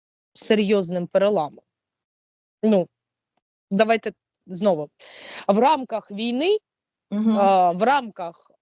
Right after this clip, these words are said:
Speaker 1: території, в рамках тож-, того, що туди зігнали купу людей, м, я ставлю під сумнів заяву пря-, про п'ятдесят тисяч, але там, наприклад, тридцять цілком ймовірно із того, що в мене випадає.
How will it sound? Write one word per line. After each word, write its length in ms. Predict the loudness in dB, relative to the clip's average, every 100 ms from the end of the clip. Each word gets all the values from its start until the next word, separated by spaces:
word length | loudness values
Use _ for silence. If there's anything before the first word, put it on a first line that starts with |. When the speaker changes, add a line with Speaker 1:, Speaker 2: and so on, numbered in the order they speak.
| -16 -4
Speaker 1:
території, 840 | -2 -2 -2 0 0 0 -4 -8 -12 _ -20 -16 -4
в 140 | 0
рамках 460 | 2 2 0 -10 -10
тож-, 300 | -10 -10 -8 -8 -8 -4
того, 320 | -2 0 -4
що 180 | -6 -8
туди 580 | -6 0 0 2 0 -4 -14 -16 -8
зігнали 640 | 0 0 2 2 2 0
купу 360 | -2 -4 -2 -6
людей, 480 | -6 -2 0 0 -4 _ _ -10
м, 220 | -6 -4
я 240 | 0 0
ставлю 340 | 0 -2 -2 -6
під 160 | -12
сумнів 380 | -10 -8 -6 -6
заяву 420 | -2 0 0 -2
пря-, 180 | -4 -4
про 240 | -4 -4 -2
п'ятдесят 480 | 0 0 0 0 -2
тисяч, 460 | -4 -8 -10 -14 -6
але 180 | -2 -2
там, 160 | -2 -2
наприклад, 440 | -2 -2 0 0
тридцять 540 | 2 0 0 -4 -6 -6
цілком 380 | -6 -2 0 0
ймовірно 540 | 0 -2 0 0 0
із 140 | -4 -2
того, 180 | -2 -2
що 160 | -2
в 40 | -4
мене 200 | -2 0
випадає. 560 | 0 0 2 0 -2